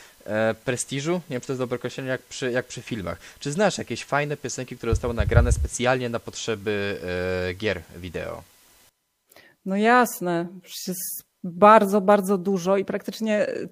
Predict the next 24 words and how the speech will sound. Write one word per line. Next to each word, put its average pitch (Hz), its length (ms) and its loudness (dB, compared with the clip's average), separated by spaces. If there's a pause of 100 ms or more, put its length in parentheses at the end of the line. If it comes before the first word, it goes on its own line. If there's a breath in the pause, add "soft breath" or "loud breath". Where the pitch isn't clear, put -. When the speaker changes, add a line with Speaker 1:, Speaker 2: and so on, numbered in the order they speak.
(120)
Speaker 2:
teraz 208 360 2
każda 240 420 6
większa 196 440 2
gra, 180 560 6 (840 soft breath)
y, - 20 6
ma 196 280 8
taką 208 400 6
piosenkę 208 500 2
przewodnią. 180 880 6 (800)
Na 170 180 0
przykład, 180 380 0
nie 180 100 0
wiem, 160 320 -2
y, 160 340 -4 (580 loud breath)
motyw 170 540 2
z - 140 -4
gry 180 180 4
Syberia, 175 720 8 (240)
który 170 420 0
w 170 120 -6
ogóle 170 240 2
całą 170 220 2
serię 170 340 4
uwielbiam, 170 640 2